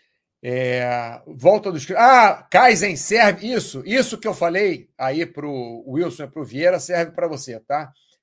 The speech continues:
Caiu a carapuça, né? Entrou a carapuça, beleza. Vamos voltar aqui, a volta dos que não foram. O que acontece? Quando você faz um trabalho com a barra,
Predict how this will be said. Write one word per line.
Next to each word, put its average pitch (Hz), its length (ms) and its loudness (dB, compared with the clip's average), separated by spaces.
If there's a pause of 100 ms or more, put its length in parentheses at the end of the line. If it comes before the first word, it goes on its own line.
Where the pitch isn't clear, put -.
Caiu 147 240 -2
a 143 60 -2
carapuça, 135 600 -10
né? 139 140 -12
Entrou 139 240 -12
a 131 60 -8
carapuça, 127 520 -10
beleza. 113 380 -18 (840)
Vamos 156 160 -4
voltar 165 240 -2
aqui, 151 200 -8
a 123 80 -2
volta 175 300 0
dos 139 160 -14
que 165 100 -18
não 147 140 -10
foram. 107 360 -18
O - 20 -20 (960)
que 170 80 0
acontece? 160 500 -4
Quando 170 200 -10
você 156 140 -10
faz 151 400 -2
um 135 300 -16
trabalho 139 420 -4
com 139 100 -6
a 131 60 0
barra, 139 480 0